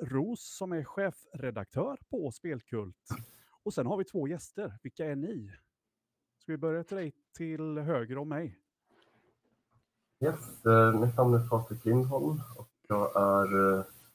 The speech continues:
Speaker 2: T D artist på ett nystartat företag som heter Fire Fortress.
Speaker 1: Härligt. Välkommen! Och
Speaker 2: Tack.
Speaker 1: längst ner under mig här har vi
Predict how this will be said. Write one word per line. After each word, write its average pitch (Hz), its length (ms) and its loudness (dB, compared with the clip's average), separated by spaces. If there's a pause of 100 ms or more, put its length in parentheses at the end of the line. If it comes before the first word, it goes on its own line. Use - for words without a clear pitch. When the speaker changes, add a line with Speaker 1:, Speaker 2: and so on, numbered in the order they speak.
(380)
Speaker 2:
T 101 120 2
D 95 80 2
artist 101 520 -2 (360)
på 95 160 2
ett - 160 -6
nystartat 98 680 -4 (140)
företag 95 480 0
som - 140 -20
heter 92 680 -2 (140)
Fire 98 180 4 (120)
Fortress. - 540 0 (1200)
Speaker 1:
Härligt. 190 600 -6
Välkommen! 202 500 0 (360)
Och 196 200 6
Speaker 2:
Tack. 190 80 2 (300)
Speaker 1:
längst 175 420 0
ner 170 220 0
under 160 240 -2
mig 165 160 0
här 127 140 0
har 117 180 -2
vi 113 260 -4